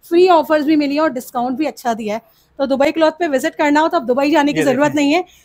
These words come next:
Speaker 1: आप
Speaker 2: जी हाँ,
Speaker 1: कराची
Speaker 2: बिल्कुल।
Speaker 1: और पाकिस्तान में
Speaker 2: बिल्कुल,
Speaker 1: रहते हुए
Speaker 2: बिल्कुल
Speaker 1: भी
Speaker 2: सस्ते।
Speaker 1: दुबई आ सकते हैं।
Speaker 2: ये देखें इसका जरा दुपट्टे का लुक देखें आप जरा।
Speaker 1: मेरे ख्याल में आपको भी बहुत पसंद है ये आर्टिकल।
Speaker 2: बाजी हमारा दुकान का जान है समझो, ठीक है?
Speaker 1: अच्छा।
Speaker 2: ये माल ऐसा है कि इसके बिना हम अधूरे हैं। जो साफ बात है,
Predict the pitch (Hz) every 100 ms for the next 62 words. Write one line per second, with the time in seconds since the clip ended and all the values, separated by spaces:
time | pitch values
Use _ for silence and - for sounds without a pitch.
0 | _ 254 330 349 302 285 - 339 349 349
1 | 285 311 339 294 330 349 269 175 339 330
2 | 349 240 - - - 285 302 349 277 285
3 | - - 208 151 151 151 147 147 143 127
4 | 127 143 147 - 151 147 135 127 _ 127
5 | 123 127 - 247 262 269 269 269 254 277
6 | 285 254 262 254 277 262 240 214 196 220
7 | 196 175 175 165 185 175 214 208 202 208
8 | 180 160 180 185 180 202 185 151 165 165
9 | 156 151 139 131 139 _ 254 254 294 254
10 | 196 - _ 190 208 208 214 208 - 214
11 | 220 214 226 226 208 190 - 220 196 196
12 | 196 185 156 147 143 131 _ _ 160 170
13 | 160 147 139 127 135